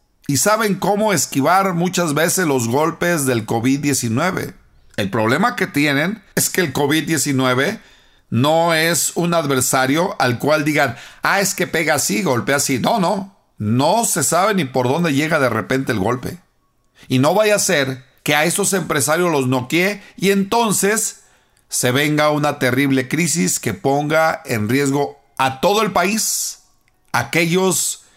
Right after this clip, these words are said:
que se sienten pobres y los que se sienten menos pobres, y así sucesivamente. Pero vamos a hablar de la iglesia. La iglesia, ¿hasta cuándo va a pedir ayuda a los fieles?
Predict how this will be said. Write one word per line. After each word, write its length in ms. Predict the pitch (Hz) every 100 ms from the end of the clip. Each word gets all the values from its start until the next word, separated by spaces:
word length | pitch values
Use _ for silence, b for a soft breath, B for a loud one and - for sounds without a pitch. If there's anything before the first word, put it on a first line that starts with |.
| b
que 100 | -
se 120 | 127 123
sienten 420 | 156 175 196 165
pobres 640 | 226 220 214 202 - - b b b
y 120 | -
los 260 | 120 127 120
que 540 | - 120 120 117 113 107
se 140 | 120
sienten 400 | - 165 143 131
menos 280 | 143 139 -
pobres, 580 | 135 113 113 - - - B B
y 120 | 120
así 300 | 123 165 160
sucesivamente. 1000 | - 123 107 95 98 90 76 65 - - _ _ _ _ _ -
Pero 180 | 170 220
vamos 260 | 277 285
a 40 | 220
hablar 340 | 190 202 202
de 80 | 202
la 100 | 180
iglesia. 600 | 139 135 127 - - - _ _ _ _ _ _ _
La 140 | 143 160
iglesia, 720 | 180 233 190 190 151 165 - _ _ _ _ _ _ _ _ _ _ _
¿hasta 320 | 165 - 185
cuándo 400 | - 233 226 208
va 240 | 190 185 185
a 100 | 180
pedir 320 | 160 165 170
ayuda 320 | 151 151 151
a 40 | 139
los 200 | 117 -
fieles? 720 | 95 76 - - - -